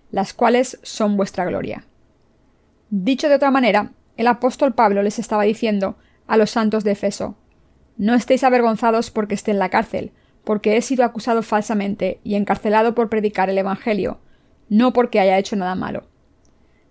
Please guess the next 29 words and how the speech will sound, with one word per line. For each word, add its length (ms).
De 140
hecho, 360
el 100
apóstol 500
Pablo 380
fue 220
encarcelado 560
en 80
una 200
cárcel 320
romana, 400
acusado 460
de 80
instigar 500
a 80
las 220
masas 520
a 120
la 80
rebelión 560
al 160
predicar 380
el 60
evangelio 440
del 100
agua 160
y 60
el 60
espíritu. 500